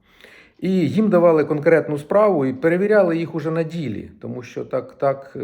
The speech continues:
просто от скла-, складалася ситуація.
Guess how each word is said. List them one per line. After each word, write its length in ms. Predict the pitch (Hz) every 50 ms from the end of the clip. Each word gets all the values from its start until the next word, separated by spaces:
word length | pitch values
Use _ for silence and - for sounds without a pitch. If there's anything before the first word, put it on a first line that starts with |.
| 123 -
просто 500 | 127 135 123 - - - 127 120 120 117
от 180 | 117 - -
скла-, 220 | - 123 123 120 117
складалася 560 | - - 131 131 139 139 139 123 - 135 117
ситуація. 680 | - 131 117 - 131 131 120 101 - - - - -